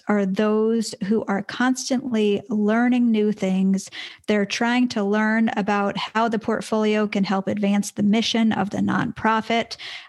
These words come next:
Some of my strongest committee members, I will often see when, when we host a webinar or, you know, some type of an educational e-, event,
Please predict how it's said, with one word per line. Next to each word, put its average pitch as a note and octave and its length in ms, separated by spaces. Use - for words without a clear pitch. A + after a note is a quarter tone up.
Some C4 280
of C#4 160
my G#3 460
strongest A3 840
committee A#3 400
members, F#3+ 640
I A3 160
will A3 200
often G#3+ 500
see G#3 320
when, G#3+ 420
when G3+ 300
we A#3 400
host G#3 540
a G3 240
webinar G3 760
or, F#3+ 400
you G3 140
know, G3 140
some G#3 240
type G#3 240
of F#3+ 100
an G3+ 160
educational G3 960
e-, A3+ 280
event, G#3+ 640